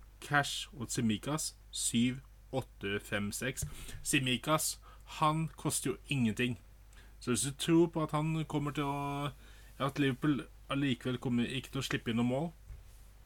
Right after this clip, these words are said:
så er det et godt valg. Han koster jo bare fire komma seks. Fire komma seks for en Liverpool-forsvarer i tre-fire uker til, i hvert fall.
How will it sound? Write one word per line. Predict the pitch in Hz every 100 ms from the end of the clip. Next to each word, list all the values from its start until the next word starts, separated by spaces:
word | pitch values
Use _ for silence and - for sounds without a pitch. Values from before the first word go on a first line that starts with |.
| - - -
så | 123 117
er |
det | 117 113
et | 131
godt | 131 123
valg. | 113 120 - -
Han | 120
koster | 135 -
jo | 135
bare | 120
fire | - 113 90
komma | - 110 -
seks. | 139 - - - - - - -
Fire | - 135 -
komma | 104
seks | - - - -
for | 110
en | 107
Liverpool-forsvarer | 101 92 - 98 110 - 98 113 151 151 - - 113
i | 117 113 113 - - - -
tre-fire | 135 120 - 120 120 113
uker | - 117
til, | 135 147
i | 135 117
hvert | 110
fall. | - 160